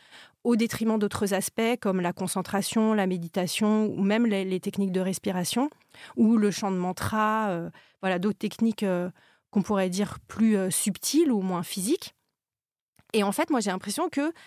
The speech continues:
c'est comme si nous, on faisait une sorte de remontée, un peu comme un saumon <laughs> qui remonte, euh, le courant d'une rivière. Très souvent, en fait, on commence par,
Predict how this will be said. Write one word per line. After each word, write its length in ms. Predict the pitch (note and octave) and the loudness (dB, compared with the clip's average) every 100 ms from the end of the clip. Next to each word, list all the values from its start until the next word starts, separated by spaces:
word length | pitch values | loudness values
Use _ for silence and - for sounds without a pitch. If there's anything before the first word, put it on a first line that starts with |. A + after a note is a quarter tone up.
| - - | -20 -16
c'est 220 | - G#3+ | -4 -2
comme 200 | G#3+ C#4+ | 2 2
si 180 | F4 - | 0 0
nous, 320 | B3+ C4 E4+ - | 2 2 0 -2
on 140 | G#3+ | -4
faisait 340 | G3+ - G3+ A#3+ | -2 -4 -2 0
une 80 | A3+ | 0
sorte 220 | - A3+ | -2 0
de 100 | F#3+ | 0
remontée, 640 | F#3+ G#3+ C#4+ C#4+ C#4 D4 | 2 2 2 0 0 -2
un 80 | - | 0
peu 100 | G3+ | 0
comme 180 | - G#3+ | 0 0
un 240 | F#3+ F3+ F3 | 0 -2 -2
saumon 460 | - A3 B3+ C4+ | 2 4 4 4
<laughs> 20 | |
qui 160 | C4 A3+ | -2 -2
remonte, 380 | G3+ G#3 A#3+ - | -2 0 0 0
euh, 180 | F#3+ F3+ | 0 0
le 100 | F#3+ | -2
courant 260 | - G#3 | 0 0
d'une 180 | A3 G3+ | 2 2
rivière. 420 | G3 F#3 G#3+ F4+ - - - - - | 2 0 0 -2 -4 -20 -20 -20 -4
Très 220 | - D4+ | 0 0
souvent, 260 | - D4 | 0 0
en 60 | C#4+ | 0
fait, 240 | - G3+ | 0 -2
on 80 | G3 | -4
commence 640 | E3+ - C4+ C4+ C4 - - _ _ _ _ _ - | -4 0 2 0 -2 -6 -10 _ _ _ _ _ 0
par, 360 | A3+ A3 G3 | 0 0 -4